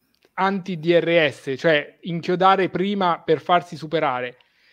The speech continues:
Se io riesco, ad esempio, a inchiodare un metro prima della linea e passarti dietro, vuol dire che avrò per due zone D R S il D R S aperto. Quindi magari io ti passo alla prima curva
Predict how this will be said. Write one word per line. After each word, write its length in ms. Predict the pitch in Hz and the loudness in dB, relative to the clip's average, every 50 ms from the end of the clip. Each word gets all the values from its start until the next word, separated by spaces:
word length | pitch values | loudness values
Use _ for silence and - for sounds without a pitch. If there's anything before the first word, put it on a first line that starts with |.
| _ _ _ | _ _ _
Se 140 | _ - | _ 0
io 180 | 190 247 302 330 | 2 2 4 2
riesco, 760 | 302 254 233 220 180 147 - - - - 147 131 131 - _ _ | 2 4 4 4 4 2 0 -6 -10 -8 -8 -8 -8 -12 _ _
ad 160 | 160 160 196 | -2 0 0
esempio, 720 | 190 180 214 190 165 151 127 110 135 131 123 123 - _ _ | 0 2 2 2 2 0 -4 -8 -8 -8 -8 -8 -12 _ _
a 120 | 180 196 | -4 -4
inchiodare 840 | 220 233 214 - - 220 202 196 175 151 139 127 127 123 123 - _ _ _ _ _ _ _ _ _ _ _ | -2 -4 -4 0 2 2 4 4 4 4 4 2 -2 -6 -10 -12 _ _ _ _ _ _ _ _ _ _ _
un 120 | - 180 185 | -10 -6 -2
metro 280 | 214 254 262 254 247 | 0 0 2 0 0
prima 240 | 202 196 208 208 190 | 0 0 0 0 0
della 200 | 185 190 180 180 | 0 0 0 0
linea 460 | 175 175 156 135 127 127 120 123 - _ _ | -2 -2 -6 -6 -8 -8 -12 -12 -16 _ _
e 120 | _ 160 - | _ -10 -4
passarti 560 | - 196 247 - - 240 233 220 - 180 165 | -2 -2 -2 2 0 0 0 0 -4 -10 -6
dietro, 600 | 156 170 165 143 127 - 139 160 196 - _ _ _ _ _ _ _ _ _ _ _ _ | 0 0 0 0 0 -2 -4 -4 -4 -6 _ _ _ _ _ _ _ _ _ _ _ _
vuol 160 | 214 247 254 | -2 -2 0
dire 260 | 240 233 196 165 160 | 0 0 0 2 0
che 140 | 156 - 214 | 0 2 2
avrò 440 | 240 254 254 233 202 151 123 - - _ _ _ _ _ _ _ _ _ | 2 4 6 6 6 6 4 2 -6 _ _ _ _ _ _ _ _ _
per 220 | _ - 185 190 196 | _ 0 2 2 0
due 420 | 208 233 311 294 269 220 190 170 | 0 0 0 4 6 4 4 4
zone 360 | 156 175 214 196 175 165 156 | 2 0 2 2 2 0 -4
D 60 | 143 147 | -4 -2
R 380 | 160 160 160 202 240 233 214 208 | -2 -2 0 2 2 2 2 0
S 180 | - - - 247 254 247 247 - _ _ | -4 -6 -4 -2 -2 -2 -2 -8 _ _
il 140 | - 202 185 | -14 -12 -10
D 200 | 185 208 208 196 | -4 -2 -2 0
R 220 | 196 196 196 175 | 0 -2 -4 -4
S 100 | - - | -4 -6
aperto. 440 | 214 190 170 165 143 131 - 170 160 | -6 -4 -2 -2 -2 -2 -4 -8 -8
Quindi 260 | - 269 247 202 175 170 | -6 -6 -6 -6 -6 -6
magari 480 | 208 226 240 226 170 147 135 131 120 - _ _ _ _ _ _ _ _ | -4 -2 0 0 0 0 0 -4 -8 -10 _ _ _ _ _ _ _ _
io 180 | 233 269 247 - | 0 2 2 2
ti 140 | - 180 | 0 -4
passo 380 | 175 - 269 277 262 - - 220 | -2 0 0 0 0 0 0 2
alla 120 | 202 180 | 2 2
prima 260 | - 170 175 170 170 143 | 2 0 -2 -4 -4 -6
curva 640 | - 170 151 143 131 131 156 208 254 - _ _ | -6 -8 -8 -8 -6 -4 -4 -4 -4 -6 _ _